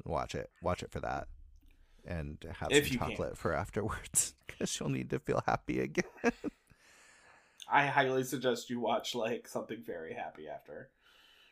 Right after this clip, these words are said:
Speaker 1: While I'm ranting about institutions, can we talk about the justice system for a minute? Because after they fucking arrest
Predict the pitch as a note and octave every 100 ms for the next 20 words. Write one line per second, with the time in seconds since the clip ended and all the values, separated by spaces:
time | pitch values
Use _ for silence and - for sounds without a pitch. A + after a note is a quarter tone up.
0 | _ - F#3+ G3 G#2+ F2 D#2+ - E2+ D#2
1 | - E2+ - - - D#2+ - D#2 D#2 -
2 | B2+ E3 - D#2+ E2 E2 D#2 C#2+ - D2+
3 | - G#2+ - C#3+ - D3 C#3+ D3 C#3+ C#3+
4 | D3 - G#2 - F#2+ F#2 - F3+ - -
5 | F2 E2+ - E2+ - E2+ D#2+ - _ -
6 | F#2 F2 C#3+ -